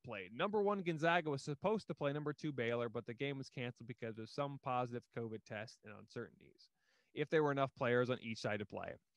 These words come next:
We mentioned on Tuesday's podcast that eighth-ranked Michigan State beat sixth-ranked Duke seventy-five sixty-nine. Seventh-ranked Kansas outlasted number twentieth ranked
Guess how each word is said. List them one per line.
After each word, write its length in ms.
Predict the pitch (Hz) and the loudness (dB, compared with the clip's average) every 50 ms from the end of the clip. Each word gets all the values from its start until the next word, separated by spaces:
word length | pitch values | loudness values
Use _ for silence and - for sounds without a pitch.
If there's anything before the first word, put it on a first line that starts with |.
| - - - - _ | -20 -20 -20 -4 _
We 80 | 123 135 | 6 8
mentioned 340 | 151 170 175 - - 156 | 10 10 10 10 10 10
on 60 | 143 135 | 8 8
Tuesday's 420 | - 208 220 214 175 165 147 - | 8 6 6 8 10 8 8 8
podcast 580 | - 143 131 123 123 - - 131 127 131 - - | 8 10 10 10 10 10 8 8 8 8 8 4
that 120 | 131 - - | 2 2 6
eighth-ranked 440 | 156 175 175 - - 165 160 156 151 | 6 6 6 6 6 6 6 6 6
Michigan 280 | 151 151 - - 147 135 | 2 2 2 2 0 2
State 280 | - - 139 135 120 | 6 6 6 6 6
beat 220 | 117 131 127 - - | 6 4 4 6 4
sixth-ranked 540 | - 180 165 - - 165 156 147 143 - | 4 4 4 4 4 6 6 6 4 6
Duke 220 | - 147 151 147 - | 6 6 6 6 4
seventy-five 640 | - - 139 123 120 120 110 - 120 117 113 113 - | 0 0 0 0 0 -2 -2 0 2 2 2 2 0
sixty-nine. 760 | - - 131 - - - 120 131 135 139 139 139 139 139 135 - _ _ _ _ _ _ _ _ | -2 -4 -6 -6 -8 -6 -2 0 2 2 2 2 0 -2 -6 -10 _ _ _ _ _ _ _ _
Seventh-ranked 580 | - 170 190 180 170 160 175 165 165 156 - - | 4 4 4 4 2 4 4 4 4 2 0 0
Kansas 320 | 160 160 160 147 156 139 139 | 2 2 4 2 0 2 4
outlasted 640 | 143 147 151 151 151 147 147 147 - - 156 151 131 - | 4 6 6 8 8 8 8 8 4 0 -2 -2 -2 -2
number 160 | 147 143 147 | -2 -2 -2
twentieth 280 | 143 - 151 147 143 139 - | -2 -2 -2 -4 -4 -4 -4
ranked 220 | - 143 131 117 | -4 -6 -6 -6